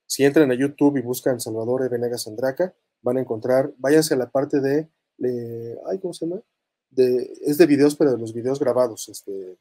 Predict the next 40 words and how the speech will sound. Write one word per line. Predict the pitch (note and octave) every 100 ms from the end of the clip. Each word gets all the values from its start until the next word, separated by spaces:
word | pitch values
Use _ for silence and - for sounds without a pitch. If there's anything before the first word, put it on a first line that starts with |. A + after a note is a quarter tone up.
| _ _ _ _
online, | G#2+ A2+ A2+ B2
creo | B2
que | -
se | A#2+
llama | A#2
así. | A2 - _ _ -
Ahí | D3+
denle | F3+ F#3
clic | E3+ E3
a | D#3+
las, | A#2+ -
a | G#2
las, | G2+ G2+ - - -
este, | G#2+ - F#2 E2+ D#2+ _ _ _ _ _ _ _
a | C3+
las | B2+ A2+
pestañas | B2 D#3 E3
y | D3
van | C#3+
a |
encontrar | C#3+ B2 C#3
estos | C#3 B2+
veinte | C3+ C3+ C3
videos, | A2+ B2+ D3
cada | D3 B2+
uno | B2+ A#2
de | A2+
dos | A#2+ -
horas, | D3 F#3 - _ _
totalmente | A#2 A2+ C3 C3+ B2
gratuito | A#2 B2 C3
en | A#2+
español | - A#2+ C#3 D#3
para | A2+
aprender | G#2+ G#2+ A#2+
los | A#2
básicos | A2+ - A2+
del | G#2+ -
cómputo | G#2+ _ G2+
cuántico. | - F#2 _